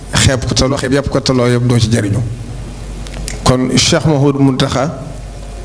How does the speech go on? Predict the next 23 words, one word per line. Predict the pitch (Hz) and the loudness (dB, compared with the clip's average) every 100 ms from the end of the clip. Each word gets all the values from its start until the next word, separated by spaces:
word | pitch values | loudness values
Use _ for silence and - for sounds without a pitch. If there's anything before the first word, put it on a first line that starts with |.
| - - - - - - | -12 -12 -10 -6 -6 0
nekk | 127 156 | 2 4
gi | 135 170 | 4 4
mu | 165 | 4
nekk | 160 147 | 2 2
ci | 139 | 2
suñu | 120 147 131 | 2 2 4
biir, | 131 135 - - - - - - - - - - - - - - - - | 4 2 0 -4 -6 -8 -10 -10 -12 -10 -10 -10 -10 -10 -10 -8 -8 2
ni | 131 147 | 4 4
ko | 151 139 | 4 2
suñu | - 143 131 | 4 2 2
borom | 135 131 | 2 4
melal | 131 135 123 | 2 4 2
ci | 123 | 2
ay | 196 170 | 2 2
jikko | 147 - 127 101 - - | 0 0 0 0 -4 -2
ak | 131 131 | -2 0
ci | 143 | 0
tawfeex | 160 143 151 123 | 2 2 2 2
ju | |
Yàlla | 127 117 | 0 0
dajale | 139 147 135 | 0 2 0
ci | 127 | 2
moom, | 127 113 | 2 2